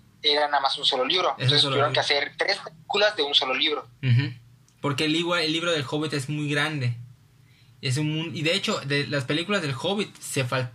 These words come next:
Speaker 2: faltaron un chingo de cosas que no mostraron.
Speaker 1: Y le metieron mucho relleno, la verdad.
Speaker 2: Sí, relleno y también, este, considerar de que era muy difícil también trasladar ciertas cosas a, a la película. Y es entendible.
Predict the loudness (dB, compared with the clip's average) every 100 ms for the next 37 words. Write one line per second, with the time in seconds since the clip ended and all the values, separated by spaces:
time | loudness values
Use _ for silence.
0 | -6 -4 -2 -4 -6 -4 -4 -2 -2 -2
1 | -4 -4 -4 -2 0 -2 -2 -2 -2 -4
2 | -10 -18 _ _ -20 -20 _ _ _ _
3 | _ _ -4 0 0 2 0 2 2 2
4 | 0 -2 -4 -2 2 2 2 0 2 2
5 | 2 2 -2 -4 -12 -20 -10 -2 0 2
6 | 0 -2 -4 -4 -2 -2 -2 -4 -6 -6
7 | -6 -8 -8 -4 -2 0 0 -2 -4 -2
8 | -2 0 0 0 0 -2 -2 -2 -2 0
9 | 2 2 0 -2 -2 -2 -2 -2 -2 0
10 | -2 -2 -2 -2 -4 -8 -20 -20 -20 -20
11 | _ _ -6 -4 -4 -6 -10 -12 -6 -4
12 | -2 -2 -2 -8 -10 -12 -20 -20 -18 -6
13 | -4 -4 -4 -4 -4 -6